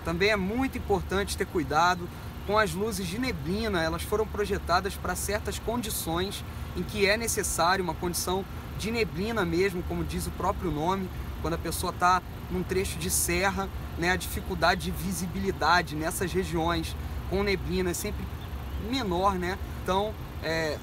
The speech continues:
neblina, tentem usar sempre que for necessário. Quando não for necessário, o farol de neblina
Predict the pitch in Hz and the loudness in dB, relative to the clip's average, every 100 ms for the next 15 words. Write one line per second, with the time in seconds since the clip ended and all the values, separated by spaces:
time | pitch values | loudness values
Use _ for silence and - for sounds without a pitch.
0 | - 185 220 147 190 254 254 254 247 - | -4 0 0 0 0 2 2 0 -4 -8
1 | - - - 233 277 277 240 196 165 170 | -8 -6 2 2 2 0 0 2 4 6
2 | 185 - - - 208 220 226 214 208 196 | 4 2 -4 -2 -2 -2 -4 0 2 4
3 | 190 240 247 214 - 143 131 135 247 277 | 2 0 -2 -2 4 4 4 0 0 2
4 | 269 208 202 185 170 160 - 185 190 160 | 0 2 2 2 0 -2 2 6 6 4
5 | 135 - - - - 196 196 208 202 170 | -2 -6 -6 -4 2 4 4 2 0 -2
6 | 135 190 233 165 | -2 -2 0 -2